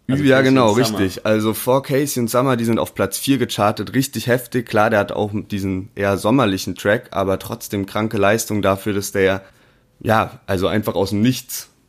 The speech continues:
Speaker 1: mehr oder
Speaker 2: Ja.
Speaker 1: weniger kommt.
Speaker 2: Ich habe aber auch von, ähm, Summer Jam hat es, glaub ich, gepostet, der hat so auf Instagram so eine Fragerunde gemacht und hat einer so gemeint, ja, ähm,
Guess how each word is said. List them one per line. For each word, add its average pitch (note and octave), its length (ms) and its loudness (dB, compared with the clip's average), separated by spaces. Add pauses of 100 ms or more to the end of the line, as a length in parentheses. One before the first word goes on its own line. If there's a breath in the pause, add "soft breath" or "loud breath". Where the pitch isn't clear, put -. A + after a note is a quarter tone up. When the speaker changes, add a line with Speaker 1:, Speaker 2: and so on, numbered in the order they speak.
(160)
Speaker 1:
mehr F2+ 220 2
oder F2+ 120 4
Speaker 2:
Ja. F2 60 0
Speaker 1:
weniger F2 340 0
kommt. F2 460 -4 (640 soft breath)
Speaker 2:
Ich - 80 -8
habe A#2+ 100 4
aber A#2 140 2
auch B2 160 0
von, A2+ 340 0
ähm, G2+ 640 -2 (200)
Summer D3 440 -2
Jam C#3 200 0
hat B2+ 80 -2
es, - 120 -10
glaub B2+ 160 0
ich, B2 100 -6
gepostet, B2 480 -4
der G#2 100 2
hat F#2+ 80 -4
so G#2+ 100 -2
auf F#2+ 100 -6
Instagram G#2+ 440 -2
so F#2+ 80 -4
eine G2 80 -4
Fragerunde B2 600 0
gemacht A#2+ 320 0
und A2 60 -4
hat F#2 80 -4
einer G#2+ 200 -2
so G2 120 -6
gemeint, G2 320 -4
ja, G#2 260 2 (460 loud breath)
ähm, G2+ 320 0